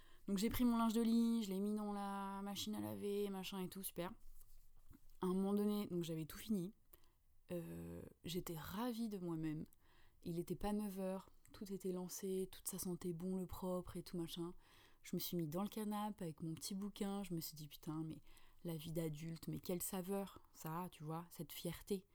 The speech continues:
d'avoir géré sa vie comme ça, si tôt. » Et puis, euh, je sais pas, à un moment donné, j'ai voulu checker mon téléphone et, euh, je me dis, « Merde, il est où ? » Donc je retourne dans la chambre, je cherche, euh, parce que j'avais fait beaucoup de bazar, tu vois, donc je sais p-,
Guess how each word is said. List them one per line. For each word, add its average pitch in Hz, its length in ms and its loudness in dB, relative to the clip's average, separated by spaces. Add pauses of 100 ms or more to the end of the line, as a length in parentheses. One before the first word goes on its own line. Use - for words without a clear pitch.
(320)
d'avoir 165 380 -2
géré 170 380 2
sa 170 180 2
vie 185 240 -4 (140)
comme 156 180 -2
ça, 175 180 -4 (300)
si - 240 0
tôt. » 196 220 0 (1040)
Et 190 100 0
puis, 240 320 6
euh, 170 320 6
je 151 80 -2
sais - 120 -6
pas, 165 100 -4
à 175 60 2
un 190 40 2
moment 175 140 2
donné, 165 220 2
j'ai 175 120 0
voulu 160 200 -2
checker 190 340 -2
mon 190 140 2
téléphone 180 640 2
et, 160 200 0
euh, 151 200 -6 (840)
je 175 120 -4
me 165 60 4
dis, « 156 120 0
Merde, 175 460 2
il 160 100 0
est 165 80 -2
où ? » 185 320 0
Donc 170 140 2
je - 60 -4
retourne 175 320 2
dans 175 100 4
la 151 120 2
chambre, 175 680 2
je 151 120 -6
cherche, 160 580 -4
euh, 151 140 -2
parce - 140 -2
que 151 60 -2
j'avais 160 180 0
fait 175 200 4
beaucoup 175 260 0
de 175 180 6
bazar, 226 380 4
tu 196 120 -4
vois, 196 180 6
donc 175 160 4
je - 40 -2
sais - 120 -2
p-, - 160 -14